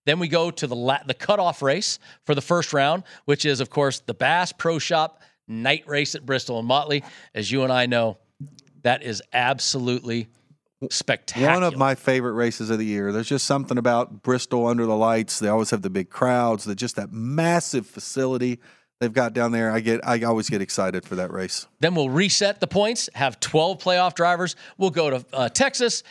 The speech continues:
Speaker 2: First,
Speaker 1: and then
Speaker 2: first points race of the year at Texas. Only ran the All-Star race
Speaker 1: That's
Speaker 2: there.
Speaker 1: right.
Speaker 2: So
Speaker 1: That's
Speaker 2: it's
Speaker 1: right.
Speaker 2: first points
Speaker 1: First point
Speaker 2: race
Speaker 1: race.
Speaker 2: this year.
Speaker 1: And then, of course, the, one of the, one of the crapshoots with what we just saw at Daytona, <laughs> Talladega could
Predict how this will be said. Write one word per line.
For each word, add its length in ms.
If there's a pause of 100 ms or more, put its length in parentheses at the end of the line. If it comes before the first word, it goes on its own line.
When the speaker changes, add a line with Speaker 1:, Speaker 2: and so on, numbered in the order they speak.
Speaker 2:
First, 220
Speaker 1:
and 120
then 60
Speaker 2:
first 260
points 280
race 240
of 80
the 40
year 160
at 120
Texas. 480 (100)
Only 220
ran 180
the 100
All-Star 400
race 220
Speaker 1:
That's 200
Speaker 2:
there. 80
Speaker 1:
right. 80
Speaker 2:
So 100
Speaker 1:
That's 100
Speaker 2:
it's 60
Speaker 1:
right. 120
Speaker 2:
first 220
points 180
Speaker 1:
First 40
point 120
Speaker 2:
race 100
Speaker 1:
race. 60
Speaker 2:
this 180
year. 200
Speaker 1:
And 140
then, 100
of 100
course, 260
the, 260
one 180
of 60
the, 80
one 200
of 40
the 60
crapshoots 580 (200)
with 200
what 100
we 60
just 160
saw 160
at 80
Daytona, 480 (280)
<laughs> 160 (920)
Talladega 520
could 320